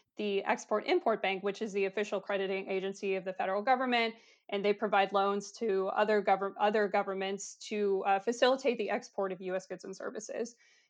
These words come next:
Now, this vote in question, however, it wasn't on the overall bill, but rather would have added an amendment that prohibited the bank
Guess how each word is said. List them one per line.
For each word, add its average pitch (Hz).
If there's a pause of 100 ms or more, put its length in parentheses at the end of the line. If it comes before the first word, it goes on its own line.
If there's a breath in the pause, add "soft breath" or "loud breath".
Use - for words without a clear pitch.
Now, 202 (320)
this 247
vote 254
in 233
question, 208
however, 196
it 202
wasn't 220
on 202
the 196
overall 226
bill, 185
but 190 (100)
rather 208
would 196
have 190
added 208
an 190
amendment 190
that 214
prohibited 208
the 190
bank 190